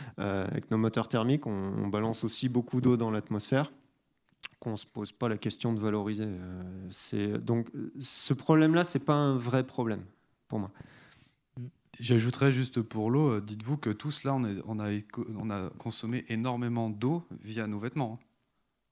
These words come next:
Speaker 2: Juste parce que, euh, pour teindre un vêtement, alors ça dépend de quelle ma-, ma-, enfin, quelle marque vous, d'où vient votre, mais c'est des dizaines, voire des centaines de litres d'eau pour une chemise, en fonction des teintes des choses.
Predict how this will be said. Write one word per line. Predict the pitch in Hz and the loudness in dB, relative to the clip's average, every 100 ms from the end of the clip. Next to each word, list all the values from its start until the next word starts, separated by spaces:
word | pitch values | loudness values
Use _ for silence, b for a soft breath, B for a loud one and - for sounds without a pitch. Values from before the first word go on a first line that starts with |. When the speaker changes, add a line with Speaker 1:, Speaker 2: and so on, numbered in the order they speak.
| _ _ | _ _
Speaker 2:
Juste | 107 117 143 | -8 -6 -4
parce | 113 104 - | -4 -4 -8
que, | 120 | -6
euh, | 123 95 | -6 -6
pour | 92 95 | -10 -16
teindre | - 117 123 | -8 -6 -6
un | 101 | -8
vêtement, | 98 98 135 143 | -12 -12 -10 -10
alors | 101 | -10
ça | - | -12
dépend | 101 104 - 113 | -12 -8 -2 0
de | 101 | 0
quelle | 95 110 104 | 0 -2 0
ma-, | 101 101 _ - | -2 -4 _ -4
ma-, | 104 - _ | -4 -4 _
enfin, | - 95 | -16 -14
quelle | - 98 | -8 -4
marque | 110 - - | -2 -4 -6
vous, | 101 104 101 101 101 101 | -6 -6 -8 -8 -8 -8
d'où | 104 | -10
vient | 101 107 | -6 -6
votre, | 104 101 - 95 87 B B B - | -4 -8 -8 -10 -12 B B B -12
mais | 101 | -10
c'est | - 98 95 | -6 -4 -4
des | 95 92 87 | -4 -4 -4
dizaines, | 80 110 113 131 151 | -6 -6 -2 -2 -2
voire | 117 92 | -4 -6
des | 90 | -8
centaines | 87 - 123 120 131 139 147 143 b b _ - | -8 -6 -2 -2 0 0 -2 -4 b b _ -8
de | 95 | -6
litres | 101 139 - 110 | -4 -6 -2 -2
d'eau | 123 185 - | 0 -2 -4
pour | - 95 | -10 -8
une | |
chemise, | 98 135 135 101 - B B B B B - | -6 -4 -6 -8 -18 B B B B B -16
en | 101 | -14
fonction | - 104 104 | -12 -8 -6
des | 101 | -4
teintes | 98 123 | -2 -2
des | 123 | 0
choses. | 127 160 143 | -2 -2 -4